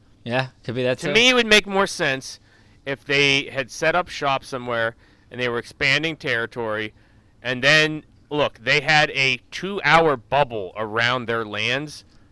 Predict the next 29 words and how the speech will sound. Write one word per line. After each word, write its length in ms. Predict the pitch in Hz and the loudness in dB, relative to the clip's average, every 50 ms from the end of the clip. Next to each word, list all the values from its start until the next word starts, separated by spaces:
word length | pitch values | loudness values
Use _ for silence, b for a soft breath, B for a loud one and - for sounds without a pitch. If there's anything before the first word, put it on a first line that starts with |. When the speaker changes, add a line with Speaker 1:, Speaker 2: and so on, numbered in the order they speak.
| _ _ _ _ - - | _ _ _ _ -4 0
Speaker 2:
That 180 | 247 277 285 | 2 4 4
would 100 | 269 254 | 4 2
make 260 | 247 240 233 226 - | 4 2 2 2 0
sense, 400 | - - 247 247 226 151 - - | -2 -2 -2 0 -2 -4 -6 -10
'cause, 340 | - - 156 135 120 - - _ _ _ _ _ _ - 156 156 | -6 -6 -6 -6 -6 -10 -16 _ _ _ _ _ _ -20 -20 -18
say, 300 | 143 - - 214 214 202 | -14 -6 -2 0 0 0
over 340 | - 196 208 202 190 208 202 | 2 2 0 2 2 0 0
the 100 | 185 180 | -2 -4
course 320 | - - 202 202 190 - | -4 -2 -2 -2 -4 -4
of 100 | 185 151 | -8 -10
seven 420 | - - - 180 170 165 165 170 165 | -10 -8 -4 -2 -2 -2 -2 -6 -10
to 60 | 160 | -10
ten 300 | - - 180 170 156 151 | -8 -6 -4 -4 -4 -4
years, 480 | 151 165 170 165 147 135 127 - - - _ - _ _ _ _ - _ _ _ _ - _ _ - - - - - 98 87 - - | -4 -2 -2 -2 -2 -2 -4 -8 -12 -20 _ -20 _ _ _ _ -20 _ _ _ _ -20 _ _ -20 -20 -20 -20 -20 -20 -20 -20 -20
look, 360 | - 85 - 254 269 220 - - | -20 -12 0 2 2 2 2 -2
you 120 | - 214 240 | -8 -6 -2
got 160 | 262 262 247 | 0 0 0
a 20 | |
lot 180 | 220 226 226 220 | 2 2 2 2
of 80 | - - | 0 -2
time 300 | - 196 202 202 190 156 | -6 -4 -2 -2 -2 -4
to 60 | 143 | -6
clear 340 | - - - 175 175 170 160 | -8 -10 -6 -4 -2 0 0
a 40 | |
perimeter, 760 | 147 - 156 147 156 156 151 151 147 147 147 147 143 139 127 - _ - - | -2 -4 -4 -2 -2 -2 -2 -2 -2 0 0 0 0 -2 -4 -8 _ -20 -18
search, 580 | - - - - 151 147 151 156 156 - - - | -16 -14 -8 -4 -2 0 0 0 -2 -4 -10 -12
it, 140 | 127 123 - _ 135 | -12 -14 -14 _ -10
whatever. 600 | 127 117 127 127 147 139 110 95 98 98 101 - - - - | -6 -4 -2 0 0 -2 -2 -4 -8 -10 -10 -12 -16 -14 -10
Speaker 1:
Yeah. 240 | 113 110 98 98 | -6 -6 -6 -6